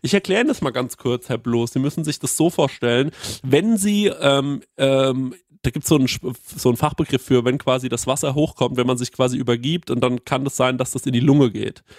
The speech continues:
Ähm, er hat gesagt, wenn das passiert, naja, also dann sind, dann haben Sie eigentlich nur noch eine fünfzig-prozentige Überlebenschance,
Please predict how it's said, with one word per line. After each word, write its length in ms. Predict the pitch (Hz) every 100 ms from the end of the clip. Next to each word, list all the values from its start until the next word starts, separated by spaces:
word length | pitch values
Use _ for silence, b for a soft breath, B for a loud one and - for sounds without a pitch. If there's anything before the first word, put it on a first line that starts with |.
| B B B
Ähm, 420 | 127 123 127 127 -
er 100 | 127
hat 100 | 127
gesagt, 180 | 139 120
wenn 220 | 147 208
das 180 | 196 -
passiert, 580 | - 160 - 208 170 190 B B B
naja, 360 | 165 139 135 147
also 160 | 143
dann 180 | 147 139
sind, 220 | 139 - -
dann 120 | 131
haben 140 | 147
Sie 160 | 160 165
eigentlich 260 | 139 139 143
nur 120 | 135
noch 60 | 131
eine 80 | 120
fünfzig-prozentige 1000 | - 127 - 110 - 113 - 113 107 120
Überlebenschance, 920 | 110 113 113 135 147 - 139 139